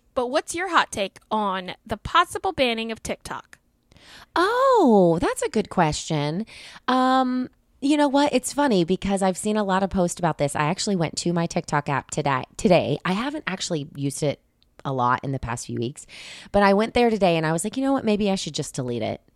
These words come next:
Speaker 2: That's what I thought. "Maybe I should just delete it, get ahead of the game." But I started scrolling, and then I remembered I had two viral videos, and they've even gone up. I have one that has, like, seventy-three thousand views, and I just couldn't bring myself to delete the app.
Speaker 1: <laughs> That's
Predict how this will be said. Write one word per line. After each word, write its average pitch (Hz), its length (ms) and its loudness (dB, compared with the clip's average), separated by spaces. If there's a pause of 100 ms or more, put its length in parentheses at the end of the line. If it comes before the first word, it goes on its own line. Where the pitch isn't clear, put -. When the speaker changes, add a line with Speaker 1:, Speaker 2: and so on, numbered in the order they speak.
Speaker 2:
That's - 260 -6
what 127 80 -2
I 110 80 -4
thought. 143 320 -8
"Maybe 196 220 0
I - 40 2
should 160 160 -6
just 151 160 -10
delete 135 240 -2
it, - 160 -4
get 147 120 0
ahead 131 220 0
of 120 80 -4
the 120 100 -6
game." 113 280 -10 (460)
But 208 120 4
I 190 100 6
started 202 300 0
scrolling, 180 600 4
and 160 120 0
then 151 80 0
I 147 80 2
remembered 147 460 0
I 143 80 2
had 139 280 -2
two 147 280 2
viral 135 380 2
videos, 147 600 0
and 147 180 -2
they've 147 180 2
even 151 220 0
gone 131 180 2
up. 127 220 -2
I 143 80 0
have 135 120 -2
one 135 140 2
that 139 100 -6
has, 139 160 -2
like, 131 140 -6
seventy-three 135 540 -2
thousand 135 420 -2
views, 135 440 -2
and 147 120 -8
I 147 100 -6
just - 260 -10
couldn't - 300 -6
bring 165 280 2
myself 160 540 2
to 185 140 -6
delete 175 380 -2
the 165 180 0
app. 262 280 4
Speaker 1:
<laughs> 262 140 -4
That's - 320 -6